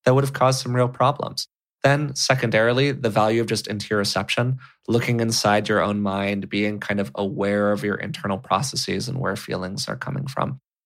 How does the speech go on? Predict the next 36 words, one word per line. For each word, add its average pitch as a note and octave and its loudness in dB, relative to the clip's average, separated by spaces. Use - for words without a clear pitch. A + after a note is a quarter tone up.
And B2+ 6
then C3 4
finally, B2 2
the - -2
more B2 2
that D3 -2
you A#2+ 0
form, A2 -2
as G2+ -2
you've G#2 -6
been G2+ -2
saying, A#2+ 2
kind G#2+ -2
of G2+ 0
secure A#2+ 0
bonds G2+ -2
with G2+ -6
people G#2 -6
in G2 -6
adulthood, G2+ -4
the B2 4
more A#2+ 4
that A2 2
you A2+ 2
can G#2 -4
kind G2+ 0
of G2 -2
work G2 -4
to F2+ -4
heal G#2 0
some G2 -2
of F#2 -2
those D#2+ -2
childhood - -2
wounds. - -6
So, A2 2